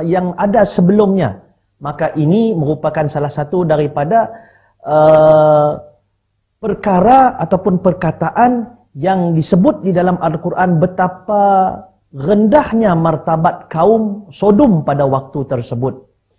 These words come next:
Maka setelah dakwah yang dilakukan oleh Nabi Lut alaihi salatu wassalam,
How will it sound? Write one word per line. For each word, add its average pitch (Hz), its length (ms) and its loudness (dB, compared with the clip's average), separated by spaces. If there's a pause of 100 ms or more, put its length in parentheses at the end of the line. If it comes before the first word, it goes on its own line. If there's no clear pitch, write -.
(220)
Maka 131 300 -4
setelah 147 720 0 (260)
dakwah 180 720 0
yang 151 160 -2
dilakukan 190 960 -2
oleh 147 300 -4
Nabi 139 260 -2
Lut 196 240 0
alaihi 139 320 -4
salatu 135 480 -4
wassalam, 202 640 -2